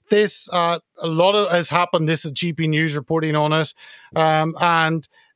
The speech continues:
it, they had to back down and apologise after been more concerned about calling a woman a man than about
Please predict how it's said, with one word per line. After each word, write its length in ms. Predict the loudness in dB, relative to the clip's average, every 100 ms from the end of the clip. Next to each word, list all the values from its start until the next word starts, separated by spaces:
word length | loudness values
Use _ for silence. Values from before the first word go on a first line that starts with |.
| -2
it, 220 | -2 0
they 180 | 2 2
had 300 | 0 -2 -4
to 340 | -4 -2 -4 -10 _ -14
back 400 | -2 0 0 -2
down 360 | 0 2 0 -2
and 200 | -4 -4
apologise 880 | -2 0 0 0 0 2 0 -2 -10 -20 -20 -6 0
after 580 | 0 0 -2 0 0 -8 _ _ _ -4
been 160 | -2
more 220 | 2 2 2
concerned 600 | -2 0 0 0 0 -2
about 440 | 0 0 2 0 _ _ _ _ _
calling 540 | 0 2 2 2 0 -4 -2
a 140 | 0
woman 420 | 0 0 2 2 2
a 60 |
man 560 | 2 2 2 2 0 -4 _ -20 _ 0
than 240 | 0 0
about 580 | 0 0 2 0 -2